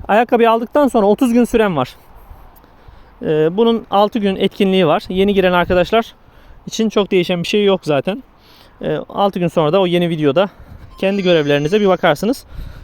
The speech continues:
Yine de bakabilirsiniz de davet menüsünü biraz karıştırın. Oralarda var.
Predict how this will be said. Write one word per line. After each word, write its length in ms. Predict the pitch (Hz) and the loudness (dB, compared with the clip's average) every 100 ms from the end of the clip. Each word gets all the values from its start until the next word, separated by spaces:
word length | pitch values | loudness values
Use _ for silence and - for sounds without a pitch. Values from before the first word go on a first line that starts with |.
| - | -4
Yine 160 | 262 247 | 0 2
de 80 | 165 | 0
bakabilirsiniz 640 | 156 156 147 139 190 233 | 0 0 -2 -4 -2 0
de 100 | 175 | 2
davet 300 | 165 175 175 | 2 0 0
menüsünü 320 | 165 147 156 | -2 -2 -2
biraz 200 | 170 160 | 0 0
karıştırın. 440 | 170 151 - 165 220 | 0 -2 -4 -6 0
Oralarda 440 | 160 151 139 180 | 0 2 0 0
var. 180 | 147 | -2